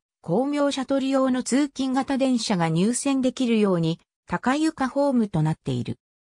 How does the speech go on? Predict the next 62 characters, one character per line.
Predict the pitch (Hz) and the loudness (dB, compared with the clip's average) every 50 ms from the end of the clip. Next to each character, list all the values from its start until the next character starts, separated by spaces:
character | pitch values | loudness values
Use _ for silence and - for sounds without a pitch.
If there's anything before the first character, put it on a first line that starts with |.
| _ _ _ _ _ _ _ | _ _ _ _ _ _ _
二 | 180 175 185 | -2 0 0
千 | - 330 330 330 302 | 0 -2 -2 -2 -2
十 | 262 302 302 285 | -2 -2 0 0
年 | 254 233 214 202 175 | 2 2 2 2 0
十 | - 151 175 226 | 0 0 0 2
一 | 254 247 - - 247 | 0 0 -2 -2 -2
月 | 240 247 - - - - - 247 | -2 -2 -4 -6 -10 -6 -4 -4
一 | 247 240 - | -4 -2 -2
日 | 254 262 - - 233 | -2 -2 -2 -2 0
の | 233 220 208 | 0 0 -2
京 | - - 196 226 277 | -2 0 0 0 0
釜 | 269 - - | 0 -4 -4
高 | - 247 240 | -2 -2 -2
速 | 226 - 240 226 - - | 0 -2 -4 -4 -4 -10
線 | - - 214 196 185 180 | -4 0 2 2 4 4
二 | 175 180 185 | 4 2 0
期 | - - - | 0 -6 -12
区 | - - | -18 -8
間、 | - - 180 165 156 - _ _ _ _ | -2 -2 0 0 -2 -4 _ _ _ _
開 | - - 220 277 277 | -4 0 0 0 2
業 | 262 277 285 277 254 | 2 2 2 2 2
時 | 196 208 196 | 2 2 2
よ | 180 170 | 2 2
り、 | 160 160 160 160 - _ _ _ _ | 2 0 -2 -4 -8 _ _ _ _
ケ | - 226 262 302 | 0 2 2 2
ー | |
テ | - - 285 | 0 -2 -2
ィ | 277 277 | 0 0
ー | |
エ | 285 | 0
ッ | 277 - _ | -2 -4 _
ク | - | -12
ス | - - 214 | -4 0 2
の | 196 175 151 | 2 2 2
当 | - - 185 240 | 0 0 0 2
駅 | 254 254 247 - | 2 0 0 -2
始 | - - - 247 | -6 -4 -4 -2
発、 | 226 196 196 - - 160 151 - _ _ _ _ _ | 0 0 -2 -2 -2 -6 -6 -6 _ _ _ _ _
終 | - - - 254 311 320 | -8 -2 0 0 0 0
着 | - - 311 302 - 302 | 0 -2 -2 -2 -2 -2
列 | 302 302 294 - | -2 -2 -2 -2
車 | - - 214 | -2 -2 -2
が | 185 180 | -2 -2
設 | - - - 160 - | -2 -2 -4 -4 -4
定 | _ - 240 240 | _ 0 0 0
さ | - - 240 | 0 0 -2
れ | 240 233 | -2 -2
て | - 226 | 0 -2
い | 220 208 | -2 -2
た | - 196 190 | -2 -4 -4
が、 | 165 160 147 156 - _ _ _ _ | -2 -4 -4 -4 -8 _ _ _ _
二 | - 170 175 | -2 0 0
千 | - - 277 294 277 220 | 0 0 0 0 0 0
十 | - 202 226 247 262 | 2 2 0 2 2
六 | 247 269 262 - 269 | 2 0 0 0 0
年 | 247 220 190 170 156 | 0 2 2 2 2
十 | - 175 220 262 294 | 2 2 2 2 2
二 | 285 277 262 | 0 0 2
月 | 247 247 220 - - - | 2 0 0 -2 -6 -4
九 | - 208 202 - 240 | -4 -4 -2 0 0
日 | 233 240 240 - 226 | 0 0 0 0 2
の | 208 196 - - | 2 2 0 -2